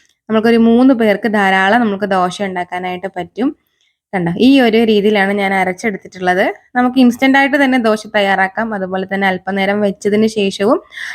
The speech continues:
നമുക്ക് ദോശ തയ്യാറാക്കി എടുക്കാം. ഞാനിവിടെ ഒരു പത്ത് ഇരുപത് മിനിറ്റോളം ഒന്ന് റെസ്റ്റ് ചെയ്യാൻ വെച്ചതിന് ശേഷമാണ് ദോശ തയ്യാറാക്കിയിട്ടുണ്ടായിരുന്നത്. അപ്പൊ ആ ഒരു സമയമാകുമ്പോഴത്തേക്കും കുറച്ചും കൂടി തിക്കായിട്ട് വരും. അപ്പൊ നമ്മൾക്ക് അല്പം വെള്ളം ചേർത്ത്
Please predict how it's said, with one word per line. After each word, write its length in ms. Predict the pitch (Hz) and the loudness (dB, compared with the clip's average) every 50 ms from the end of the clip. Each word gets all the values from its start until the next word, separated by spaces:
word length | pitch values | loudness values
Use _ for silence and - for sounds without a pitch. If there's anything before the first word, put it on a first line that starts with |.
| - - | -2 0
നമുക്ക് 240 | 214 214 - 220 202 | 0 2 2 2 2
ദോശ 280 | 208 190 196 - - | 2 0 0 -2 -4
തയ്യാറാക്കി 560 | 202 208 196 185 185 180 180 175 180 - _ 208 | -4 -2 0 0 0 0 0 -2 -4 -4 _ -6
എടുക്കാം. 380 | 190 185 - 185 202 220 233 | -6 -6 -4 -4 -4 -2 0
ഞാനിവിടെ 480 | 240 247 247 262 277 277 262 254 269 262 | 0 2 4 4 4 4 4 2 2 2
ഒരു 260 | 254 240 240 269 349 339 _ _ _ _ _ _ _ _ _ | 2 2 2 0 -2 -2 _ _ _ _ _ _ _ _ _
പത്ത് 260 | 254 254 254 - - | -4 -4 -4 -2 0
ഇരുപത് 340 | 247 240 214 220 214 214 220 | 0 2 2 2 2 2 2
മിനിറ്റോളം 520 | 220 214 208 196 190 196 196 190 185 190 190 | 2 2 0 0 0 2 2 2 4 2 2
ഒന്ന് 180 | 190 202 202 | 2 0 2
റെസ്റ്റ് 320 | 190 185 185 - - - 226 | 2 0 0 -2 -8 -4 -2
ചെയ്യാൻ 200 | 220 208 202 202 | 0 0 0 -2
വെച്ചതിന് 360 | 185 185 - 185 190 196 208 | -4 -4 -4 -4 -4 -4 -4
ശേഷമാണ് 640 | 202 - 196 180 175 175 - 233 214 196 202 208 202 | -4 -4 -4 -4 -4 -2 0 0 2 2 2 2 2
ദോശ 300 | 196 185 180 185 - 202 | 2 2 2 0 -2 -6
തയ്യാറാക്കിയിട്ടുണ്ടായിരുന്നത്. 1300 | 190 - 196 190 185 180 180 175 170 175 175 185 185 175 202 202 196 180 180 175 165 175 175 175 170 185 254 - _ _ _ _ _ _ _ _ _ _ | -4 -2 0 0 2 2 2 0 0 -2 -2 -6 -6 -2 -2 -2 0 0 -2 -2 -2 -2 -4 -4 -2 -4 -4 -4 _ _ _ _ _ _ _ _ _ _
അപ്പൊ 180 | 226 226 233 240 | -4 0 2 2
ആ 120 | 240 233 | 2 4
ഒരു 160 | 233 247 262 277 | 2 2 2 0
സമയമാകുമ്പോഴത്തേക്കും 760 | - 285 254 247 247 240 240 233 233 233 208 226 233 - 269 | 0 2 2 2 2 2 2 2 2 0 -2 -2 -4 -4 -2
കുറച്ചും 520 | - 269 254 226 - _ - - 302 294 | 0 -2 -2 -2 -6 _ -4 -2 0 2
കൂടി 160 | 285 285 294 285 - | 4 2 2 0 -4
തിക്കായിട്ട് 440 | 254 - _ - 220 202 202 208 226 | -8 -10 _ 0 0 0 0 0 -2
വരും. 280 | 220 196 180 233 339 415 - _ _ _ _ | 0 0 0 0 -2 -4 -8 _ _ _ _
അപ്പൊ 200 | _ _ - 339 | _ _ 0 2
നമ്മൾക്ക് 260 | 320 285 269 254 - - | 4 4 4 4 2 2
അല്പം 300 | 220 208 208 208 208 208 | 0 2 0 -2 0 0
വെള്ളം 300 | 202 190 185 190 190 185 | 0 0 0 -2 -2 -2
ചേർത്ത് 360 | 196 196 185 180 - - | -4 -4 -4 -4 -4 -4